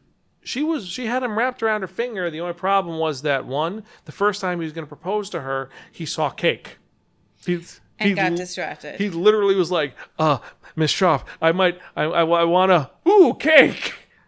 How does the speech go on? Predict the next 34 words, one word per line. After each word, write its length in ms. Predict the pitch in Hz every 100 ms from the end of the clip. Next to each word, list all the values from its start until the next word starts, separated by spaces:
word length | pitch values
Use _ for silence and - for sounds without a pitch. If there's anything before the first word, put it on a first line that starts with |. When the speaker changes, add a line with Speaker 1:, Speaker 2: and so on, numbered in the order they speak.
| _ -
Speaker 1:
And 140 | 175
he 160 | 175 170
just 220 | 175 -
stops 360 | - 180 180 -
to 100 | 180
get 240 | 175 -
cake, 360 | - 175 135 -
and 100 | 143
she's 200 | 160 147
like, 320 | 147 135 - _ _ _ _
Speaker 2:
"What 200 | - 311
were 60 | 349
you 140 | 349
gonna 180 | 359 359
say? 340 | 349 415 381 233
Keep 220 | 320 349
saying 420 | - 403 381 294
it." 400 | 208 - - - _ _ _ _
Speaker 1:
And 140 | 139 131
his 160 | 135
brain 320 | 127 151 143
just 160 | 135 123
goes 240 | 143 131
to 160 | - -
cake 300 | - 131 -
land. 180 | 110 123
He's 140 | 240
a 40 | 269
little 200 | 311 320
bit 100 | 294
of 140 | 277
a 40 |
chunky 440 | 247 - 190 147 120
guy. 320 | 113 82 -